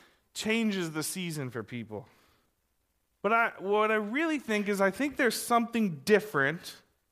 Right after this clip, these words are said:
about this time of year. There's just something that changes everyone's perspective. And I think it is that this time of year we are celebrating what can only be found as the true hope in life.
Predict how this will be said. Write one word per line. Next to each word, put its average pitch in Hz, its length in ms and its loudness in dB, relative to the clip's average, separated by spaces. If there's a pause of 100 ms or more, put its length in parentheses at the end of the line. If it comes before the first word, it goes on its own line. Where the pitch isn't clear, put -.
(300)
about 170 340 6
this 214 200 4
time 220 300 2
of 151 220 -2
year. 110 300 -6 (760)
There's 185 180 4
just 262 320 6
something 226 460 4
that 196 200 8
changes 233 680 0
everyone's 208 460 4
perspective. 185 800 2 (380)
And 185 120 6
I 202 100 8
think 247 340 0
it 294 100 2
is 165 380 6
that 165 200 -4
this 240 200 -2
time 240 300 -2
of 180 180 -2
year 175 240 2
we 196 200 -2
are 311 100 -2
celebrating 180 920 0
what 175 280 2 (400)
can 208 200 0
only 240 400 2
be 220 180 0
found 180 440 4
as 147 180 0
the 156 120 -2
true 233 500 -2
hope 180 360 0
in 143 200 -2
life. 113 480 -2